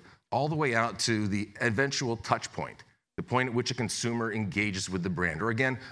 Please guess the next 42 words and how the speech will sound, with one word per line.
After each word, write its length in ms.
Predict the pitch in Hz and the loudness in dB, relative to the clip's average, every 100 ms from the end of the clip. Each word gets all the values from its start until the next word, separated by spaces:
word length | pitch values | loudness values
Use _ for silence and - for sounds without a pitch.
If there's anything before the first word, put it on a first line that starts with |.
| - | -10
a 40 | |
partner 460 | - - 170 110 87 | -4 -2 0 0 0
engaging 400 | 80 80 76 76 | -2 -4 -4 -6
with 140 | 73 | -8
the 60 | 71 | -8
brand, 360 | 71 71 - - _ _ _ _ _ - | -8 -8 -10 -18 _ _ _ _ _ -6
or 120 | 98 | -2
even 260 | 104 107 107 | 0 2 0
employees 680 | 104 104 110 127 127 80 | -2 0 0 2 -2 -2
engaging. 520 | 90 85 82 71 71 - - _ _ _ - | -2 -2 -4 -6 -10 -16 -20 _ _ _ -4
And 120 | 98 | -2
in 60 | 98 | 2
fact, 200 | 120 120 | 0 2
one 140 | 127 | 0
of 80 | 113 | 2
the 60 | |
things 200 | 110 123 | 2 0
that's 160 | 101 95 | 0 -2
important 300 | 82 120 110 | 0 0 2
to 80 | 107 | 0
note 260 | 127 165 | 2 2
here 160 | 135 120 | 2 2
is 80 | 110 | 2
that 120 | 127 - - - - | -2 -4 -12 -6 8
th-, 140 | 107 | 10
this 180 | 139 147 | 10 6
basic 320 | 151 156 117 | 6 4 4
model, 500 | 127 156 143 117 113 | 4 4 4 2 -2
and 120 | 107 104 | -4 0
a 60 | |
lot 260 | 92 110 120 | 4 4 4
of 100 | 120 | 2
concentric 480 | 110 - 127 131 120 | 0 2 2 2 2
rings 280 | 160 175 | 2 2
in 100 | 113 | 0
here, 280 | 95 90 92 - - _ _ _ _ - | 2 2 2 -2 -20 _ _ _ _ 0
that 220 | 92 165 | 4 4
includes 500 | 170 151 202 196 139 | 2 0 0 2 2
employee-to-employee 1080 | 131 123 - 135 135 135 135 131 - 92 95 | 0 0 0 0 2 0 0 -2 0 0 0
communications. 920 | 98 95 110 165 175 - 73 - - - | -2 -2 -2 -2 -4 -4 -6 -10 -12 -6
That 120 | 95 107 | -2 0
includes, 680 | 113 - - 107 101 95 | -2 -4 -2 -2 -2 -6